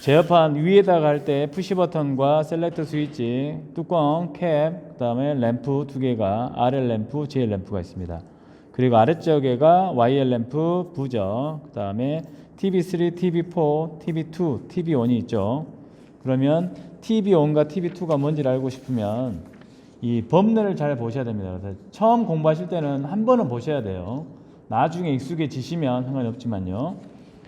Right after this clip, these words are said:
그러면 티비 원이 뭔가를 한번 보겠습니다. 티비 원 여기 있죠. 티비 원은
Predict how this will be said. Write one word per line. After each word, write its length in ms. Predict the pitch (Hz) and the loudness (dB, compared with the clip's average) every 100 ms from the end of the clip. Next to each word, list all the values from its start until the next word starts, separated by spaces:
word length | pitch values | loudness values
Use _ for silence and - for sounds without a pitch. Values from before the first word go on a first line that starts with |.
| - - - - | -20 -20 -10 -2
그러면 320 | 170 175 165 | 0 -2 -4
티비 340 | - 240 240 | -2 0 2
원이 260 | 214 170 170 | 4 2 0
뭔가를 320 | 170 175 165 | 0 4 4
한번 100 | 139 | 4
보겠습니다. 560 | 131 151 143 123 101 117 | 0 -2 -2 0 0 -2
티비 300 | - 208 190 | -2 0 2
원 140 | 147 | 2
여기 200 | 127 147 | 0 0
있죠. 560 | 120 143 117 135 185 - - - - - - - - - - - - - - | 0 4 6 6 0 -6 -16 -20 -20 -20 -20 -20 -20 -20 -20 -20 -20 -20 -4
티비 300 | 240 247 226 | 2 4 6
원은 480 | 196 180 185 202 | 6 4 2 0